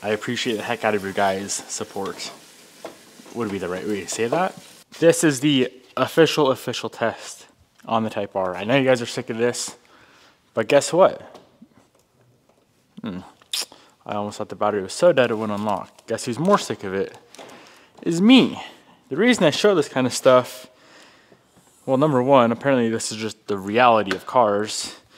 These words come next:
And number two, this is becoming such an odd issue that maybe in the future, when you guys are gonna have a car that drains the battery with literally no parasitic draw, and one day I'll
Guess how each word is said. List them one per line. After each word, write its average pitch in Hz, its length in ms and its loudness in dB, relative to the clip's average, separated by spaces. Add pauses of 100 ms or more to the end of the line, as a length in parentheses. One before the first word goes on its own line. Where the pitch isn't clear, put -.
(360)
And 165 120 -2
number 151 240 4
two, 190 440 6
this 160 240 -2
is 156 120 -2
becoming 151 480 0
such - 240 -2
an - 80 0
odd 139 280 4
issue 214 520 0 (1040)
that 123 760 4
maybe 131 240 -2
in 123 80 -2
the 117 80 -2
future, 117 640 -2
when 123 160 -4
you 143 140 -4
guys 117 260 4
are 107 60 -8
gonna 104 160 -4
have 107 400 -2 (340)
a - 80 -8
car 117 240 2
that 113 140 0
drains 117 320 -2
the 120 80 -4
battery 117 400 0
with 107 280 -6 (300)
literally 120 340 -2
no 110 200 -4
parasitic 101 540 -8
draw, 101 380 2 (140)
and 98 500 -10 (200)
one 107 180 -8
day 95 160 -6
I'll 95 240 -8